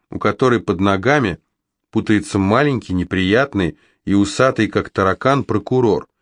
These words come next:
Раз его ногу, и нет прокурора. И только адвокаты поют, как сирены. Как они поют? «Ты никому ничего не обязан», поют они. «Кто вправе тебя осудить?» подпевают красивые голоса.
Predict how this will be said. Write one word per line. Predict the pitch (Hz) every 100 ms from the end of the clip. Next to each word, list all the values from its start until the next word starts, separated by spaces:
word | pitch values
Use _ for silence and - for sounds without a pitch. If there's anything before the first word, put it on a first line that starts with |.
| _ _ _ _
Раз | - 110 170 190 -
его | 92
ногу, | 82 78 76 85
и | 147
нет | 131 101
прокурора. | - 82 87 82 73 62 _ _ _ _
И | -
только | 82 143 151 160
адвокаты | 107 147 156 165 113 85 - _ _
поют, | 104 107 98
как | 92 -
сирены. | - 113 113 85 64 - _ _ _ -
Как | 156 127 104
они | 95 87
поют? | 95 92 85 69 - _ _ _ _ -
«Ты | 104
никому | 120 131 143 147
ничего | 156 147 - 139
не | 147 147
обязан», | 143 151 147 120 95 80
поют | 78 85 85
они. | 87 85 78 67 _ _ _ _ _
«Кто | - - 175 170
вправе | - - 107 123 110 95
тебя | 92 98
осудить?» | 95 92 - 98 104 95 -
подпевают | 85 - 90 92 87 80
красивые | - 107 - 101 85 78
голоса. | 95 113 117 90